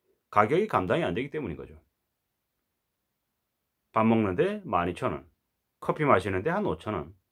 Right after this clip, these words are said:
그러면 밥 먹고 커피 마시고 하는 게 대략 한 만 이천 원쯤 되는 거잖아요. 부담이죠. 상당히 큰 부담입니다.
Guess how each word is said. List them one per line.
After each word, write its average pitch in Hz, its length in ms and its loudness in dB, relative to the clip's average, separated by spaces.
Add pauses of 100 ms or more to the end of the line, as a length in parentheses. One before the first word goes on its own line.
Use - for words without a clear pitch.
(280)
그러면 185 440 2 (800)
밥 107 160 4
먹고 131 500 2
커피 220 200 -8
마시고 87 360 0
하는 120 180 0
게 90 140 -4
대략 120 380 0 (340)
한 208 140 -6
만 95 180 4
이천 196 220 2
원쯤 143 240 0
되는 92 260 -2
거잖아요. 78 400 -4 (540)
부담이죠. 143 600 2 (500)
상당히 180 340 2
큰 165 160 0
부담입니다. 92 600 -2